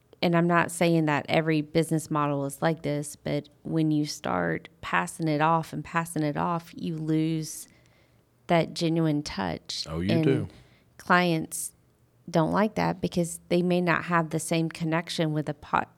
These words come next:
Speaker 1: with a person that is now their new
Speaker 2: Right.
Speaker 1: team leader as they had with you. So when we have our intro conversation, I'm filling you out too to see
Speaker 2: Mm-hmm.
Speaker 1: if, if you're a good fit for me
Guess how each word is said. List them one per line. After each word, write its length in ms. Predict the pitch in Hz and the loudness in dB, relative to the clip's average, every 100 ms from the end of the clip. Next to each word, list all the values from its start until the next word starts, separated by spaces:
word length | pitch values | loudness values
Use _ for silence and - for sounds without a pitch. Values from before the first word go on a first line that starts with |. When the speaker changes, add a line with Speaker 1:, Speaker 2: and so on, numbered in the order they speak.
| - | 0
Speaker 1:
with 180 | 170 165 | 2 2
a 40 | |
person 520 | - 180 165 170 160 | 0 -2 0 -2 -2
that 180 | 156 151 | 0 -2
is 120 | 147 143 | -2 -2
now 240 | 156 156 | 0 0
their 180 | 147 147 | 0 0
new 440 | 151 147 143 147 - - _ - | 0 0 -2 -4 -10 -20 _ -12
Speaker 2:
Right. 240 | 147 127 | -10 -8
Speaker 1:
team 300 | - 196 170 | 0 2 4
leader 460 | 175 240 190 156 160 - | 2 2 2 0 -2 0
as 180 | 165 - | -2 0
they 160 | 160 | -4
had 300 | 147 139 - | -2 -2 -2
with 200 | 151 - | -6 -6
you. 180 | 147 - - _ _ _ _ _ | -6 -6 -8 _ _ _ _ _
So 580 | - - 160 151 151 143 - | -10 0 4 4 2 -2 -2
when 200 | 156 160 | -2 0
we 160 | 208 | 2
have 240 | 202 190 175 | 2 2 4
our 340 | 165 156 143 - | 4 4 0 -6
intro 720 | - 180 165 180 170 156 147 - | 0 0 2 2 4 4 2 -4
conversation, 1000 | - 180 170 156 - 175 - 151 143 143 - _ _ _ _ _ _ - | -2 0 2 0 0 0 0 0 2 0 -4 _ _ _ _ _ _ -2
I'm 200 | 170 240 | 2 4
filling 400 | 254 247 196 175 | 4 4 4 4
you 160 | 170 208 | 4 4
out 260 | 160 - | 2 0
too 360 | - 208 180 - | -2 2 2 0
to 120 | 165 | -4
see 360 | 165 170 160 156 | -4 0 2 4
Speaker 2:
Mm-hmm. 100 | 151 | 4
Speaker 1:
if, 220 | 190 - - - - | 2 -6 -20 -20 -6
if 200 | 160 - | -6 -2
you're 160 | 175 180 | 2 2
a 60 | |
good 220 | 170 170 | 2 -2
fit 260 | 170 170 - | 0 -4 -4
for 140 | - 147 | -6 -4
me 420 | 147 - - - | -2 0 -2 -4